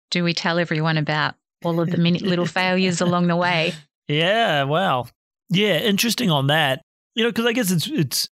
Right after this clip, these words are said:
Speaker 2: so why are we doing it? 'Cause the goal could even be the same, you know,
Speaker 1: Mm.
Speaker 2: but the motivation or the reason behind it might be quite different. And do you think if we're coming at it from a, you know, I think of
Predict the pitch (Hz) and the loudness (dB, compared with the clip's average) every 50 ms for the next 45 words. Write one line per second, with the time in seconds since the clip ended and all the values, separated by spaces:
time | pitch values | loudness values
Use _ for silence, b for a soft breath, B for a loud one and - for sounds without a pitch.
0 | _ _ _ _ _ _ _ 254 220 175 - 160 143 131 135 143 151 156 160 165 | _ _ _ _ _ _ _ -14 -8 -2 0 0 2 2 0 0 0 0 0 0
1 | 165 170 170 160 147 156 151 - 151 151 156 143 131 - 139 143 175 156 - _ | 2 2 2 2 2 0 0 0 0 0 0 0 -2 -2 -2 -2 -2 -2 -4 _
2 | _ - 185 180 226 277 302 - - 226 165 165 151 147 147 135 147 135 127 123 | _ -2 0 0 2 0 0 0 0 0 2 2 2 2 2 2 0 0 -2 -2
3 | 113 - - - 151 160 147 117 101 95 _ _ _ _ _ _ _ _ _ - | -6 -6 -2 -2 0 0 0 -2 -6 -10 _ _ _ _ _ _ _ _ _ -4
4 | 214 151 143 139 135 147 175 185 175 156 160 151 139 135 135 143 151 156 160 160 | -2 0 2 2 2 2 2 2 2 0 2 0 0 0 0 0 2 2 2 0
5 | 147 127 139 139 147 147 - 139 123 110 123 123 123 131 135 147 160 170 165 156 | 0 0 0 0 0 0 0 -2 -2 -2 -2 -4 -2 0 0 2 2 2 2 2
6 | 139 160 151 139 135 127 107 101 123 131 139 160 185 175 151 123 123 123 123 - | 2 0 0 0 0 -2 -2 -2 -2 -2 0 0 0 0 -2 -2 -2 -4 -6 -6
7 | - 127 - - 127 120 113 - 143 - - 143 143 - - - 123 120 - _ | -6 -8 -6 -4 -2 -2 -2 -4 -6 -4 0 0 0 0 -2 -4 -4 -4 -6 _
8 | _ _ _ - 151 143 185 202 214 214 - - 220 214 196 180 - 269 180 190 | _ _ _ -2 0 2 4 4 4 2 2 2 0 0 0 0 0 0 0 0
9 | 185 - - - - _ _ _ _ _ - 226 208 180 - 156 165 160 156 151 | 0 -2 -6 -16 -20 _ _ _ _ _ -4 -2 -2 0 0 0 0 2 2 2
10 | 147 143 139 143 147 - - - 139 135 135 135 131 127 123 113 120 127 - _ | 2 2 0 -2 -2 -6 -6 -4 -2 -2 0 2 0 0 0 -2 -6 -12 -14 _
11 | _ _ _ _ _ - 294 294 294 277 214 - 302 262 - 196 175 151 131 135 | _ _ _ _ _ -10 -6 -4 -2 -2 -2 -4 -4 -4 0 0 0 0 0 -4